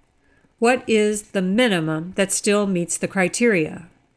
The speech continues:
Basically, what we are seeking is a protocol that fills in for the absence of any mandatory collective action. In the United States, at least, to prevent us from damaging the atmosphere, there are no taxes levied on us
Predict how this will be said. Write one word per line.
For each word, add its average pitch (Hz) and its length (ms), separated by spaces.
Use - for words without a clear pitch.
Basically, 277 480
what 226 200
we 294 140
are 240 140
seeking 214 420
is 170 100
a 190 60
protocol 240 580
that 170 140
fills 247 320
in 214 160
for 202 140
the 185 160
absence 175 480
of 170 120
any 214 300
mandatory 180 760
collective 165 520
action. 180 600
In 202 100
the 190 80
United 175 340
States, 311 440
at - 100
least, 180 340
to 190 100
prevent 190 340
us 190 120
from 180 160
damaging 175 520
the 165 140
atmosphere, 175 760
there 202 180
are 190 180
no 226 540
taxes 214 720
levied 151 320
on 151 220
us 277 280